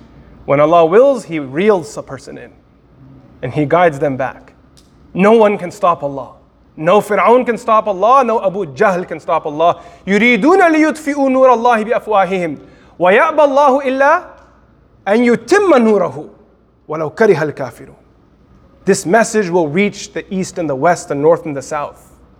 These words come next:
Human beings will continue to yearn to find Allah, and when Allah guides them, they will love Him. And we ask Allah to make us from those people.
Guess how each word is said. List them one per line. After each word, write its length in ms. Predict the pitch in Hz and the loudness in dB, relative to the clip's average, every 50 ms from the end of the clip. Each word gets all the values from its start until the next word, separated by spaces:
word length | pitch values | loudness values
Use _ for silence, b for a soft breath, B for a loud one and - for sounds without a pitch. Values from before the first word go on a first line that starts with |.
| _ _ _ _ _ _ _ _ _ _ _ _ _ _ - | _ _ _ _ _ _ _ _ _ _ _ _ _ _ -4
Human 340 | - 226 240 233 226 208 170 | 0 2 2 2 2 0 0
beings 380 | 208 233 262 262 262 262 208 202 | 0 2 2 2 2 0 -2 -2
will 100 | 220 214 | -2 -2
continue 480 | 214 - 196 165 - - 240 240 226 220 | -2 -4 -8 -8 -8 -8 -6 -6 -6 -6
to 140 | 214 208 | -6 -10
yearn 540 | 175 143 139 165 190 202 208 202 202 202 190 | -10 -6 -4 -2 -2 0 0 -2 -2 -4 -4
to 100 | - 160 | -8 -12
find 380 | - - - 175 175 180 180 180 | -16 -6 -2 0 0 2 0 0
Allah, 500 | - 165 156 156 165 175 180 175 170 B B B B B | -4 -8 -4 -2 0 0 0 0 -2 B B B B B
and 100 | 156 151 | -6 -4
when 100 | 151 156 | -2 -2
Allah 280 | 151 147 156 156 151 143 135 | -2 0 0 -2 -2 -2 -2
guides 340 | - 160 160 160 143 135 | 0 0 0 0 -2 -4
them, 180 | 143 151 139 135 | -6 -6 -6 -4
they 100 | 139 143 | -4 -6
will 160 | 135 131 127 | -6 -6 -8
love 360 | 123 123 123 131 147 147 139 | -10 -8 -4 -2 -2 -2 -4
Him. 280 | 120 - - - - - - _ _ _ _ _ _ _ _ _ _ _ | -8 -14 -16 -16 -18 -20 -20 _ _ _ _ _ _ _ _ _ _ _
And 120 | - 131 127 | -14 -8 -4
we 140 | 151 165 160 | -2 0 0
ask 220 | 156 151 - - | 0 0 -4 -6
Allah 320 | 147 131 139 139 135 135 | -8 -4 -2 -2 -2 -2
to 80 | - - | -6 -12
make 260 | 127 127 127 127 - | -12 -10 -12 -12 -12
us 100 | 127 - | -16 -16
from 220 | - - 127 120 123 | -14 -12 -12 -12 -12
those 180 | 123 127 - | -14 -16 -18
people. 380 | - - 131 123 - 92 - | -18 -20 -20 -20 -20 -20 -20